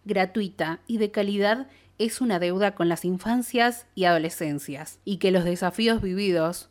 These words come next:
deben ser tomados para pensar una escolaridad que contenga a todes.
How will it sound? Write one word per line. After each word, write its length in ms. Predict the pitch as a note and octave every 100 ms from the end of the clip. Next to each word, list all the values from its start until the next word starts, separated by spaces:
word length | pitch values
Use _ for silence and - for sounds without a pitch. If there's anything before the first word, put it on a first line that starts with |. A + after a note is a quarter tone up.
| -
deben 500 | F3+ A3 B3+ C4 A3
ser 300 | - F#3+ G3
tomados 600 | F#3 E3+ E3+ F3+ G3 - _
para 180 | - D#3
pensar 340 | E3+ F3 G3+ G#3+
una 160 | G#3
escolaridad 720 | F#3 - E3 D#3+ D#3 E3+ G#3 - - _
que 140 | - F3+
contenga 720 | F3+ F#3 F3+ G#3+ A3+ A3+ -
a 120 | F3
todes. 640 | - F3+ D3 C#3+ C3 -